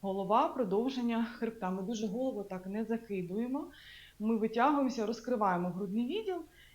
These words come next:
і знову ручки пішли вверх. Тут видих. Таз трошки опускається вниз, ручки в сторони,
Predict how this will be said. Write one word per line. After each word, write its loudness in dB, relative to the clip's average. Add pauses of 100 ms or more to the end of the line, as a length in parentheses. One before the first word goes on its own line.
(260)
і 2
знову 2
ручки -2
пішли -4
вверх. 6 (360)
Тут 8
видих. 8 (1700)
Таз 8
трошки 0
опускається 2
вниз, -2 (400)
ручки -2
в -12
сторони, -2